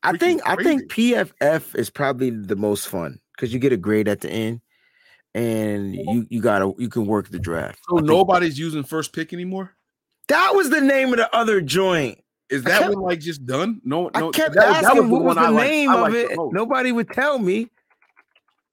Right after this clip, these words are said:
Speaker 1: First Pick
Speaker 2: I
Speaker 1: mock.
Speaker 2: Yeah,
Speaker 1: Damn.
Speaker 2: I, I, I really, really like First Pick. Uh, that was one of my favorite ones, bro.
Speaker 1: I could not figure it out, and that's the one that give you all the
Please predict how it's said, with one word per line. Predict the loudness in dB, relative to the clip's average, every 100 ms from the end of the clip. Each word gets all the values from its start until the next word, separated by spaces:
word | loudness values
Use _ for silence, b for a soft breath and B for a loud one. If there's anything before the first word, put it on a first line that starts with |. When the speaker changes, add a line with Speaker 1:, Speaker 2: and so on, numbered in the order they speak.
| _
Speaker 1:
First | -4 -4 -2
Pick | -2
Speaker 2:
I | 0
Speaker 1:
mock. | 0 0 -2 -6 -18 _ _ _ _ -6
Speaker 2:
Yeah, | -2 0 2 0 0
Speaker 1:
Damn. |
Speaker 2:
I, | -2
I, | -6 -2
I | 0 2
really, | 2 0 0
really | 0 -2 -2
like | -6 -8
First | -4 -4 -4
Pick. | -8 -10 -10 _ _ -14
Uh, | 0
that | 2
was | 2 -2
one | -4
of | -2
my | -4 -4 -14 -16
favorite | -8 -6 -4 -6
ones, | -8 -8 -8
bro. | -10 -10 -6
Speaker 1:
I | -6
could | -4 -2
not | -2 -4 -4
figure | -4 -2 0
it | 0
out, | -2 -2
and | -2
that's | -2 -2
the | -2
one | -2 -2
that | -4
give | -4 -4
you | -4 -2
all | 0 0 0
the | -4 -6